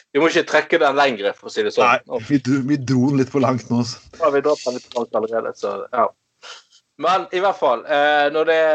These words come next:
Speaker 1: vi har slått fast at det å, eh,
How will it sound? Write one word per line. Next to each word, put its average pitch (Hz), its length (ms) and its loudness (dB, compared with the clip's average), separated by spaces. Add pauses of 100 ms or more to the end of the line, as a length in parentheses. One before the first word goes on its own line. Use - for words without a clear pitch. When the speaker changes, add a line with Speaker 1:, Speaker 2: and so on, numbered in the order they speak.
(200)
Speaker 1:
vi 151 100 0
har 143 100 2
slått 160 220 -6
fast 151 260 -2
at 120 120 -6 (100)
det 147 160 -2
å, 123 140 2 (1040)
eh, 123 500 2